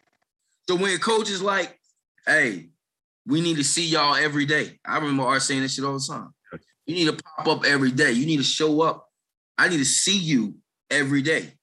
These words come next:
Come do this film session every day. Come do, you know, come be on this coach's list." And when those, and then when those guys don't show up,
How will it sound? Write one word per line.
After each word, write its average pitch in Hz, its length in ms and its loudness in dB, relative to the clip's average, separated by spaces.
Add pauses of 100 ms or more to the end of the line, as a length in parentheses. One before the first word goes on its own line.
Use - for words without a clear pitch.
(460)
Come 170 220 -2
do 170 140 -2
this 160 240 -2
film 170 260 0
session 135 540 -4 (500)
every 139 260 2
day. 117 300 -2 (540)
Come 175 180 0
do, 175 220 -4
you 170 80 -2
know, 156 300 2 (800)
come 135 220 -2
be 165 140 2
on 180 120 4
this 185 120 0
coach's 214 400 0
list." 135 320 -6 (2000)
And 156 140 2
when 160 280 0
those, 185 460 2
and 156 140 -4
then 170 320 -4 (240)
when 147 160 0
those 165 220 4
guys 151 260 4
don't 147 240 0
show 147 260 0
up, 104 300 0